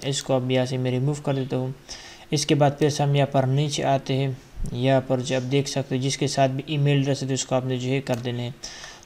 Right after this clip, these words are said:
तो यहाँ पर आप जो है दे सक-, देख सकते हो ये भी Uber का driver है जो है,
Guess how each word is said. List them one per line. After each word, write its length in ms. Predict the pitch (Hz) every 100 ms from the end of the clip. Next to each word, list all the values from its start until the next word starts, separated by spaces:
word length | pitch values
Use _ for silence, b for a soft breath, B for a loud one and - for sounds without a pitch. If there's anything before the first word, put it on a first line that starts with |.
| -
तो 60 |
यहाँ 240 | 139 143 147
पर 160 | 143
आप 100 | 143
जो 140 | 135 131
है 80 | 143
दे 200 | 139 143
सक-, 300 | 139 135 -
देख 280 | 131 143 143
सकते 280 | 143 - 139
हो 40 |
ये 60 | 139
भी 140 | 151
Uber 220 | 147 139
का 120 | 131 127
driver 380 | 135 135 135
है 100 | 131
जो 120 | 131 131
है, 180 | 135